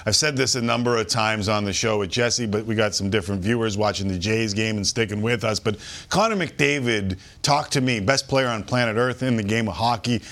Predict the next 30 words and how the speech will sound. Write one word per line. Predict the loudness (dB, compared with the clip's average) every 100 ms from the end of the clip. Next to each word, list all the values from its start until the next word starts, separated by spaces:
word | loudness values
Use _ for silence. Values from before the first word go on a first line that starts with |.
| -6
about | 0 2 0
his | 2 0 0
confidence, | -2 -2 -2 -2 -2 -2 0 -2 0
even | -2 0 0
though | 2 0
he | 0 2
led | 2 2
the | 0
league | 0 2 0
in | 0
scoring | 0 0 0 0 -2
last | -2 -4 -6 -6
year. | -4 -4 -6 -12 -16 -8 0
And | 0 2 0 -2 -2 -4 -10 -20 -20 -20 -20 -2
listen, | 0 2 0 -4 -6
I, | -6 0
I | 0
know | 2 0 0
the | 0 0
Royals | 2 2 0 -2 -4 -2
only | 0 0
scored | -2 0 0 -2
four | -2 0 2
runs | 0 0 0
in | -2
their | -2
first | -2 0 -2 -2
three | -2 0
games, | 0 -2 -4 -8 -12
but | 0 2 2